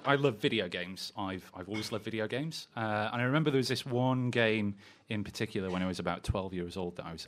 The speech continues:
absolutely obsessed with. And it was called Blake Stone,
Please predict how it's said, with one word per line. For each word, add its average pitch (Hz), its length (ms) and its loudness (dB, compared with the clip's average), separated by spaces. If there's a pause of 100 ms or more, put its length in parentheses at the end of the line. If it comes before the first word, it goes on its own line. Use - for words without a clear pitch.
absolutely 90 480 -6
obsessed - 460 -6
with. 90 260 -10 (400)
And 98 180 2
it 87 80 -2
was 95 140 -2
called 90 320 -2
Blake 95 320 -4
Stone, 87 560 2